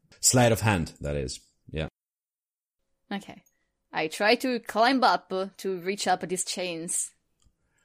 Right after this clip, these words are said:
Speaker 1: All right. The moment that you climb up, you see that he, he just kinda wakes up and start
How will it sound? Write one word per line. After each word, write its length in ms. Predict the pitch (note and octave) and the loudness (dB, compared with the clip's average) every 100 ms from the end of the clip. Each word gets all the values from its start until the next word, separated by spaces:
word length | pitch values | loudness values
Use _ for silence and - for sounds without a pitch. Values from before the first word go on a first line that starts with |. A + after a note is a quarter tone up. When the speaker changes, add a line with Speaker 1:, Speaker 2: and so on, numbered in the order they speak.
| _ | _
Speaker 1:
All 80 | - | 0
right. 200 | G#2 F2 | 2 4
The 80 | G2 | 4
moment 180 | C#3+ F#3 | 4 4
that 120 | E3 | 2
you 60 | A#2 | 2
climb 240 | D3 C#3+ | 2 4
up, 200 | C3+ C3+ | 2 2
you 80 | A#2 | 2
see 180 | G#2+ B2 | 4 6
that 240 | A2 G2+ | 4 2
he, 540 | - A2 G#2 G2 F2+ D#2+ | 0 2 4 4 2 2
he 120 | B2 B2+ | 2 2
just 420 | G#2 G#2 - _ | 4 0 0 _
kinda 220 | A#2 G2+ | 2 2
wakes 300 | F#2 G2 - | 4 2 2
up 140 | G2+ | 2
and 80 | G2 | 2
start 280 | - G#2 F#2+ | 2 0 -2